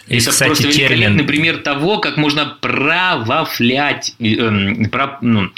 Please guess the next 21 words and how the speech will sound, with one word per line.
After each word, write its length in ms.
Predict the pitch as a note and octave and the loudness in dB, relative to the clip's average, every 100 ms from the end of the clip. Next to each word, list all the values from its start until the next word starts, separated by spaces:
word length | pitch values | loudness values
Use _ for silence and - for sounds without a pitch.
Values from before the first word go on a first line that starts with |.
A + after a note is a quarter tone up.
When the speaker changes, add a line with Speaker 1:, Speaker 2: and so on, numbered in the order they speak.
| - - | -10 -4
Speaker 2:
мы 80 | A2+ | 0
же 80 | G#2+ | 2
говорим 180 | A#2+ A#2 | 2 2
про 120 | A#2 | 0
продукты, 400 | A#2 A#2+ F3 - | -2 -2 -2 -2
в 60 | G#2 | -2
общем. 280 | G2+ - F#2+ - - | 0 -2 -2 -6 -4
Если 220 | C3+ C3 | -2 2
вы 260 | D3 D3 B2+ | 2 0 0
вафлями 420 | B2+ D#3 - B2 A2 | 0 0 2 2 2
занимаетесь, 720 | A2+ B2+ E3 A3 E3 G#2 F#2+ | 2 2 2 2 0 -2 0
главное, 380 | A#2 D#3+ D#3 B2 | 0 2 2 2
не 80 | |
Speaker 1:
Промолочить. 600 | A#2+ A2 A2 A#2 - - - | 2 2 2 2 2 2 2
Speaker 2:
пропустите 60 | |
регистрацию 680 | A#2+ A#2+ - C3 - - D3 C#3 - - - - | 2 2 0 -2 0 0 0 -2 -10 -16 -16 -4
<laughs> 880 | - - E3+ E3+ C3+ A#2+ G#2+ - - | 0 2 4 2 2 -2 -2 -2 -2
торговой 640 | B2+ B2 D3+ C#3 C3 A2 - - - | -2 2 2 2 0 -2 -4 -4 -2
марки 400 | A#2+ C3 C3 C3 | 0 2 0 -2
в 80 | A2 | -2
Китае, 680 | A#2+ A2+ A#2 G#2+ F#2+ G2 | -2 -2 -2 0 -2 -4